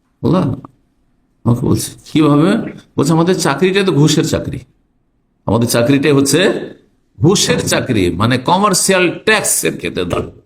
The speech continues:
হ্যাঁ, হ্যাঁ, ট্যাক্সের ক্ষেত্রে আর লক্ষ লক্ষ টাকা মানুষের ট্যাক্স লাগবে, আর ট্যাক্স দিবে বড় বড় কোম্পানির মালিক, আর বড় বড় ইন্ডাস্ট্রির মালিক, বড় বড় যারা ব্যবসায়ী, তারা তো এত টাকা ট্যাক্স দিতে চা-, চাইবে না। তখন কি করে?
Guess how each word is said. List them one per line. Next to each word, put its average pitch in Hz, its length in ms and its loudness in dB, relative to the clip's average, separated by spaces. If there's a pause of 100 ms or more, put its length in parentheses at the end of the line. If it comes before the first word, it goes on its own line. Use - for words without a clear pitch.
(260)
হ্যাঁ, 123 360 2 (500)
হ্যাঁ, 139 380 2
ট্যাক্সের 196 420 0
ক্ষেত্রে 104 380 -2 (840)
আর - 240 -4
লক্ষ 262 320 0
লক্ষ 233 240 0
টাকা 202 180 2
মানুষের 190 360 0
ট্যাক্স 165 320 -2
লাগবে, 80 320 -2 (540)
আর 220 280 0
ট্যাক্স 220 360 -2
দিবে 208 120 0
বড় 220 200 2
বড় 220 180 2
কোম্পানির 208 480 0
মালিক, 180 460 2
আর 220 160 0
বড় 214 220 2
বড় 208 200 2
ইন্ডাস্ট্রির 202 520 -2
মালিক, 185 400 0
বড় 233 160 0
বড় 208 180 2
যারা 196 180 2
ব্যবসায়ী, 185 600 0 (440)
তারা 202 340 0
তো 202 60 0
এত 185 220 0
টাকা 208 260 -2
ট্যাক্স 202 300 -4
দিতে 185 320 -2
চা-, 170 140 -4
চাইবে 156 300 0
না। 135 120 0
তখন 175 260 0
কি 202 140 2
করে? 180 400 -2